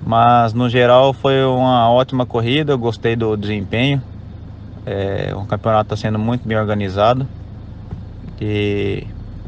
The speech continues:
espero que continue, né? E também agora,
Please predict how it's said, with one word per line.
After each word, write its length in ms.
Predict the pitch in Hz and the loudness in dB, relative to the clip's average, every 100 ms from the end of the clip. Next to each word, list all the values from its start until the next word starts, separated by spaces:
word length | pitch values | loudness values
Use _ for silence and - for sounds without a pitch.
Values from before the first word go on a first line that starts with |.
| - - | -12 -8
espero 560 | 117 - 117 117 117 95 - - - - - - - | -8 0 4 6 6 2 -4 -14 -16 -16 -14 -16 -4
que 500 | 113 107 101 98 95 | 0 2 2 2 -2
continue, 540 | 117 104 110 127 160 | -4 -4 -2 0 2
né? 160 | 131 135 - - - - - - - - - | 2 0 -4 -14 -16 -16 -16 -16 -16 -14 -10
E 720 | 107 107 104 101 101 95 90 - - - - - - - | -6 -2 -2 -2 -2 -2 -6 -10 -14 -16 -16 -16 -14 -6
também 320 | 107 107 110 | -4 0 0
agora, 520 | 110 110 117 120 123 | 2 4 6 6 4